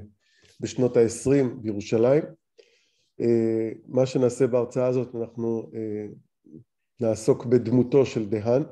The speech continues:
מי, מי, מי הוא ישראל דהן? הייתה לו, היו לו, היה לו סיפור חיים מאוד מעניין. אה, נטה להחליף כל מיני דעות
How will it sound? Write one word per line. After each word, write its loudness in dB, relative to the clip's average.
מי, 2
מי, 4
מי 2
הוא 2
ישראל -4
דהן? -4
הייתה -8
לו, -6
היו 2
לו, 2
היה 6
לו 4
סיפור -2
חיים 2
מאוד 0
מעניין. -2
אה, -4
נטה 2
להחליף 2
כל 2
מיני 4
דעות -2